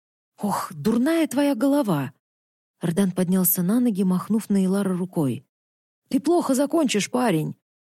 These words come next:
Я предупреждал, но свой ум в твою башку не вложу. Не мальчик, решишь сам. Но девку твою жалко. И так много слез льется из-за упырей и чародеев.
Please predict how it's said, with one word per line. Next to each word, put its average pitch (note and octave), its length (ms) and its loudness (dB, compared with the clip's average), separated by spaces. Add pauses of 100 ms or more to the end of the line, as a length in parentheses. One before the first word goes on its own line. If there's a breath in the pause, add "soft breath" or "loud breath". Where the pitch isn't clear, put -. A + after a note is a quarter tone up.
(260)
Я F#3+ 240 0
предупреждал, G#3 1040 0
но D#3+ 240 -2
свой G3+ 420 0
ум G#3 180 2
в E3 100 -6
твою G3 200 0
башку G3 340 -2
не G3+ 120 2
вложу. F3 580 0 (580)
Не D4+ 140 0
мальчик, D#3+ 500 -2
решишь A#3 400 0
сам. C#3 320 -2 (640)
Но B3 120 0
девку B3+ 340 -2
твою F#3+ 220 0
жалко. F3 540 -2 (640)
И C#4 100 -2
так C#4 220 -2
много F3+ 300 0
слез F#3+ 380 0
льется G3 420 0
из-за F#3 180 0
упырей G3+ 440 2
и E3+ 40 0
чародеев. F3+ 800 -2